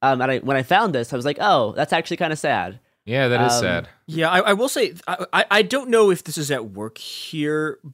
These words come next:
Speaker 3: but the, there is a thing in, like, there is a current in the French ultra left, like, after sixty-eight, like, going into the seventies and eighties, that gets, like, really fucking weird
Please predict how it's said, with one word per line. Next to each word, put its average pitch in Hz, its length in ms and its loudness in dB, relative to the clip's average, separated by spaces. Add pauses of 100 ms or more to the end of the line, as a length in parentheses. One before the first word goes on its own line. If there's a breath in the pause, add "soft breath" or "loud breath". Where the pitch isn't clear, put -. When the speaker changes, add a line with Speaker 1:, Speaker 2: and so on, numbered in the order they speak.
(140)
Speaker 3:
but 123 320 -2
the, 139 280 -2
there 160 320 -2
is 233 200 -4
a 220 120 0 (300)
thing 143 460 -2 (720)
in, 127 400 -2
like, 127 160 -4
there 151 140 0
is 170 100 -2
a 135 40 -4
current 135 420 -6
in 131 80 -8
the 117 80 -6
French 117 260 -8
ultra 113 260 -4
left, 98 480 -10
like, 92 240 -10
after 110 280 -6
sixty-eight, 101 640 -10 (640)
like, 110 140 -4
going 110 200 -4
into 110 140 -8
the 110 100 -8
seventies 107 400 -8
and 104 80 -12
eighties, 101 400 -10
that 101 180 -8
gets, - 280 -10
like, 98 240 -10 (400)
really 107 320 -6
fucking 104 500 -10
weird 101 420 -8